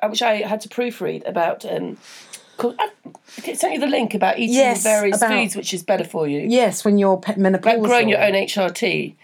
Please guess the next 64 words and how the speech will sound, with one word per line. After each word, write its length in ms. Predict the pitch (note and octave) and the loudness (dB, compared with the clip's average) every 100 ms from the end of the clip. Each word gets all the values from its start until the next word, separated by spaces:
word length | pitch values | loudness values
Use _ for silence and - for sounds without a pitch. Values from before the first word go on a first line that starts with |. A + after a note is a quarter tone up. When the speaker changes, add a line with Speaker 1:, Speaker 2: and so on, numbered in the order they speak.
| - - | -20 -2
Speaker 1:
I 80 | - | 2
read 220 | B3+ E4+ | 4 2
the 60 | E4+ | 0
book. 260 | C4+ G#3 F#3 | 0 0 2
I 40 | |
Speaker 2:
I 20 | |
Speaker 1:
mean, 120 | G3+ A#3+ | 2 2
I 100 | B3+ | 2
didn't 180 | A#3 G#3+ | 0 -2
really 140 | G#3 | 0
need 200 | A#3 G#3 | 2 2
it, 120 | D#3+ | 0
but 100 | G3 | 0
it 120 | G#3 G#3 | 0 0
was 160 | G#3 | 0
actually 420 | - G#3+ F#3 E3+ D#3+ | 2 2 2 2 2
Speaker 2:
don't 60 | D#3+ | 2
Speaker 1:
very 100 | F#3+ F#3 | 0 -2
interesting. 600 | F#3+ F3+ - F#3+ F3 D#3+ | -4 -8 -10 -10 -12 -10
Speaker 2:
even 340 | E3 D#3+ D#3 D3+ | -6 -4 -2 -2
wanna 140 | C#3+ | -2
think 240 | D3 C#3+ - | -4 -6 -6
about 340 | B2+ B2+ - | -8 -8 -10
what, 280 | D3 C3+ - _ - | -8 -8 -8 _ -4
what 240 | F3+ - | -2 -2
does 120 | - | -4
that 180 | F3 D3+ | -4 -2
mean, 260 | D#3+ D#3 C#3+ | 0 0 0
growing 400 | C#3+ D3 C#3+ C#3 | 2 2 2 0
your 140 | C#3 | 0
own, 240 | C3+ C#3 - | 0 -2 -4
own 240 | C#3+ C3+ C#3 | -4 -2 -4
H 320 | C3+ C#3 - | -6 -8 -8
R 100 | B2+ | -8
T? 200 | - C#3 A#2+ | -6 -4 0
Speaker 1:
You 120 | - | 4
basically 340 | C#4+ - C#4+ | 4 2 0
eat, 240 | C4 B3+ - | 0 0 -2
'cause 140 | A#3+ | -2
a 60 | B3+ | 2
lot 120 | B3+ | 2
of 40 | A3+ | 2
these, 300 | A3 - - - | 0 -2 -8 0
uh, 420 | G3+ G3+ F#3+ - - | 2 4 2 0 0
you 40 | G3+ | -2
know, 100 | F#3 | -2
the, 120 | F#3 - | -6 -8
the 80 | F#3 | -6
drugs 260 | F#3 F#3 - | -2 -2 -2
they 100 | E3 | -2
give 180 | F#3 F3+ | -4 -2
women 280 | F3 - E3 | -2 0 0
are 220 | E3 - - | -2 -6 -4
often 500 | F#3 D#3+ E3+ D#3+ - - | -4 -4 -4 -4 -6 -6
kind 200 | - F3+ | -4 -2
of, 80 | - | -2
uh, 580 | F3 - - - - - | -2 -2 -4 -2 -4 -6
Speaker 2:
I 40 | F3+ | -2
think 180 | C#4+ A3 | 2 4
we're 80 | |
Speaker 1:
chemical 220 | G3+ G3+ A3+ | 4 4 4
Speaker 2:
losing 240 | A3 G3+ | 4 4
Speaker 1:
ide- 100 | F#3+ | 4
Speaker 2:
listeners 460 | G3 F#3+ E3+ D3 | 2 0 0 -2